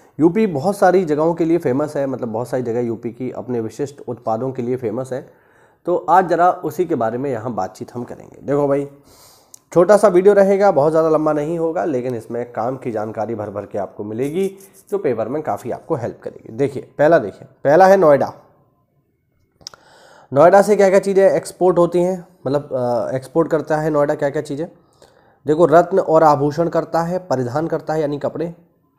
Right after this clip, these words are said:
इलेक्ट्रॉनिक्स करता है, कंप्यूटर हार्डवेयर, सॉफ्टवेयर और चमड़ा, ये सारी चीज़ें एक्सपोर्ट होती हैं नोएडा से।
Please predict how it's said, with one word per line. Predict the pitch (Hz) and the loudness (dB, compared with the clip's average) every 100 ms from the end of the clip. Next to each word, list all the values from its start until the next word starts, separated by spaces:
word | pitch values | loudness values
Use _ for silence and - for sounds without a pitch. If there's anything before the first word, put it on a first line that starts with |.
| - | -6
इलेक्ट्रॉनिक्स | 143 170 170 180 185 - | 0 2 4 2 2 0
करता | 170 175 175 | 0 2 -2
है, | 185 196 _ _ _ _ _ _ _ _ _ _ _ _ _ _ _ - _ _ - | -2 -10 _ _ _ _ _ _ _ _ _ _ _ _ _ _ _ -20 _ _ 0
कंप्यूटर | 156 175 185 | 2 2 4
हार्डवेयर, | 156 160 165 175 | 4 4 6 4
सॉफ्टवेयर | 170 160 - 175 185 | 4 2 2 4 4
और | 151 156 | 4 -2
चमड़ा, | - 107 90 76 - _ 123 | -4 -6 -6 -14 -20 _ -12
ये | 139 | -8
सारी | 143 139 180 | 0 0 0
चीज़ें | 175 196 151 156 | -4 -6 -6 -6
एक्सपोर्ट | 127 - - 143 120 | -8 -10 -4 -4 -4
होती | 107 113 | -8 -8
हैं | 117 | -8
नोएडा | 117 87 80 | -8 -8 -10
से। | - - | -16 -20